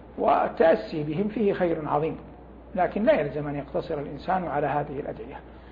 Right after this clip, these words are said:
وإن كان فيها الخير والفلاح والنجاح يؤخذ بها من حيث الجملة والكلية، ثم تكمل ببعض ما يمكن أن يدعو الإنسان به.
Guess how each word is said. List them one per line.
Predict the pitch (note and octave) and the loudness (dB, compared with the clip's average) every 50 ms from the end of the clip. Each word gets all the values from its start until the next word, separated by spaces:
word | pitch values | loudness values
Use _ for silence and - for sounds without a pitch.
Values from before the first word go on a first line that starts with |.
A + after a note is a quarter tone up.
| - - - - - - - | -18 -18 -18 -18 -18 -10 -2
وإن | - E3 E3+ E3 D3+ - | 0 0 0 0 0 0
كان | D#3+ D#3 D3+ C#3+ | 0 0 0 -2
فيها | - D#3+ D3+ C#3 | -4 -4 -2 -2
الخير | C#3+ C3+ - D#3+ D#3 D3 D3 | -2 -2 -2 -2 0 0 0
والفلاح | C#3 C3+ C3 A#2 - D3 C#3+ D#3+ D3+ - - | 0 -2 -4 -6 -6 0 0 2 2 2 2
والنجاح | D3 C#3+ C#3 C#3 C#3 C3 C#3 F#3 G3+ F#3 - - | 0 0 0 0 -4 -2 4 4 4 4 4 0
يؤخذ | - - - - D3+ C#3+ - | -4 -6 -4 -4 -6 -6 -4
بها | D#3+ D3+ D3 C#3 | -4 -2 0 0
من | C3 C3+ C3 | -2 -2 -6
حيث | - D3+ C#3+ C3+ D#3 | -4 -4 -4 -4 -4
الجملة | C#3 C3 D3+ E3 E3 D#3 C#3+ A#2 | -6 -4 -4 -4 -2 -2 -2 -4
والكلية، | B2+ C#3+ - - D#3 D3 D3 F3+ G3+ A#3 B3 - - - - - - - - - - | -4 -6 -6 -8 -6 -4 -2 -2 0 0 0 -2 -4 -8 -12 -14 -16 -16 -16 -10 -6
ثم | - F#3+ F#3 D#3+ | -4 0 0 0
تكمل | D3 - D3 - F#3 F3+ F3 D#3+ E3 G3 A3+ - - - - | -2 -2 -2 0 0 0 0 4 4 4 4 4 0 -4 -4
ببعض | A#3+ G3+ G3 B3 - E3+ D#3+ | -2 2 4 4 2 2 0
ما | D#3 D#3 D3 | -2 -2 -2
يمكن | D3 D3+ D3 - - D3+ D3+ | -2 -2 -4 -6 -8 -8 -8
أن | C#3+ C#3+ C#3+ | -6 -2 -2
يدعو | D#3+ D3+ D3 C#3 D3 | -2 -2 0 -2 -2
الإنسان | C#3 C#3 - C#3+ C3 - G3 F#3+ D#3+ C#3+ B2 | -2 -2 -6 -8 -6 -4 -4 -4 -4 -6 -10
به. | - | -10